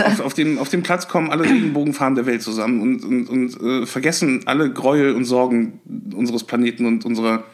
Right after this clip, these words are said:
Spezies über das wundervolle Spiel des Fußballs.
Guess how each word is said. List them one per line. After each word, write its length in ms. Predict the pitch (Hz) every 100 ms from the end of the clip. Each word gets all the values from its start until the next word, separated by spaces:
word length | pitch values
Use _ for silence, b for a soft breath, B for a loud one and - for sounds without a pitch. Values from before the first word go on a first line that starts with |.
| B B B B B B B B B
Spezies 680 | - - 190 202 151 127 131
über 220 | - 156
das 160 | 160 139
wundervolle 440 | 156 180 160 151
Spiel 220 | 147 - 151
des 160 | 143
Fußballs. 680 | - 120 - 95 101 - -